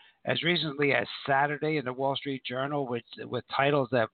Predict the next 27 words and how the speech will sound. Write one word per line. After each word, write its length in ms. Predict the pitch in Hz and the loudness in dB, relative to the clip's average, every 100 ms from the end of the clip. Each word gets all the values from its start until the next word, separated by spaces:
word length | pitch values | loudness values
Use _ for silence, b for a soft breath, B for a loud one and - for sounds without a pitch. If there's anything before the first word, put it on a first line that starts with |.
| _ 120 | _ 0
of 160 | 104 - | 0 0
"Heart 340 | - 170 196 170 | 0 2 0 -4
Disease 480 | 151 160 165 160 127 | -6 -4 -2 -4 -4
is 180 | 123 120 | -6 -6
Roaring 460 | 131 151 151 143 | -2 0 0 -2
Back," 380 | 123 131 113 107 _ - B B B B B B B _ _ - | -2 -2 -2 -6 _ -20 B B B B B B B _ _ -8
and 220 | 139 131 | -6 -4
especially 800 | - - 190 - - 185 185 160 139 | -6 -2 0 0 -2 -2 -2 -6 -8
heart 280 | - 165 175 - | -2 0 0 -4
disease 540 | 156 139 160 170 156 | -8 -6 -6 -4 -6
in 320 | 135 131 139 | -6 -8 -8
middle-aged 840 | 147 165 165 165 - 147 151 156 143 | -2 0 0 -2 -2 -2 0 -2 -4
Americans 640 | 135 147 151 - 120 117 | -4 -2 -2 -4 -8 -8
who 140 | 135 127 | -6 -2
are 220 | 123 123 123 _ | -2 -6 -10 _
now 280 | 131 139 165 | -2 0 2
more 220 | 160 147 | 0 -2
likely 340 | 143 143 - 143 | 0 -2 -4 -10
to 120 | 131 | -8
die 220 | 135 131 | -4 -2
of 100 | 123 - | -2 -4
cardiovascular 1080 | 147 151 147 131 135 139 - 147 131 139 127 | -4 -4 -4 -4 -2 -4 -4 -10 -8 -8 -8
disease 580 | 123 113 127 139 147 147 - B B B _ - | -10 -8 -8 -8 -10 -14 -20 B B B _ 0
than 240 | 147 151 | 2 2
in 160 | 143 - | 0 -4
twenty 340 | 120 143 151 147 | -2 0 2 2
eleven, 580 | 143 151 160 131 110 | 2 2 2 0 -4